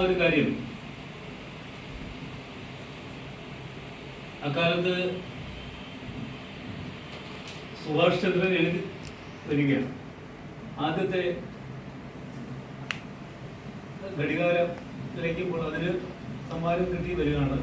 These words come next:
അത് കഴിഞ്ഞ് രണ്ടാമത്തെ കഥ ജഡം എന്ന സങ്കല്പം എന്ന് പറയുന്ന കഥ മാതൃഭൂമിയിൽ വന്ന ദിവസം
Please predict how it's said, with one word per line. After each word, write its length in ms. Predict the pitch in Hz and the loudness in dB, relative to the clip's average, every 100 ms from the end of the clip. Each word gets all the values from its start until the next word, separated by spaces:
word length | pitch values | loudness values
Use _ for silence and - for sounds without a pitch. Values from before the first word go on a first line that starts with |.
| 117 | 0
അത് 100 | 143 151 | -2 0
കഴിഞ്ഞ് 260 | 151 170 165 | 0 0 0
രണ്ടാമത്തെ 500 | 156 165 180 175 180 147 | 2 2 2 2 2 4
കഥ 140 | 127 127 - - - - - - - - - - - - - - - - - - - - - - 139 | 4 2 -2 -6 -10 -10 -10 -10 -10 -12 -12 -12 -10 -10 -10 -10 -10 -10 -10 -10 -10 -10 -10 -2 4
ജഡം 280 | 165 190 185 | 8 8 8
എന്ന 160 | 175 170 165 | 6 6 4
സങ്കല്പം 600 | 156 151 123 113 - - - - - - - - | 4 4 4 2 0 -6 -10 -12 -12 -10 -12 -6
എന്ന് 80 | 143 143 | -2 0
പറയുന്ന 260 | 143 151 160 | 0 0 0
കഥ 140 | - 160 | 2 4
മാതൃഭൂമിയിൽ 540 | 147 143 143 151 151 156 | 6 6 6 6 4 4
വന്ന 160 | 143 143 139 | 6 6 6
ദിവസം 320 | 127 127 123 | 4 6 4